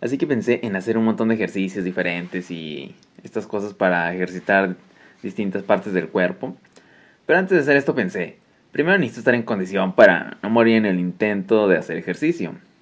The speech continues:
Así que se me ocurrió la brillante idea de salir a correr.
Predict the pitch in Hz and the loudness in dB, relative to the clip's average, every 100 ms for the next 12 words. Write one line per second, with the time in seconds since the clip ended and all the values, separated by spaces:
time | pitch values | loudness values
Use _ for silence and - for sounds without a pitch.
0 | _ - - 117 - 123 98 92 95 107 | _ -18 -10 -6 -4 -4 -4 -2 2 4
1 | 104 90 87 95 135 139 95 95 92 92 | 4 4 0 0 0 0 -2 0 0 -2
2 | - - _ - 120 127 117 101 92 90 | -8 -20 _ -4 2 2 2 -2 -4 -2
3 | 95 - 92 92 87 85 | -4 -6 -6 -2 -2 -4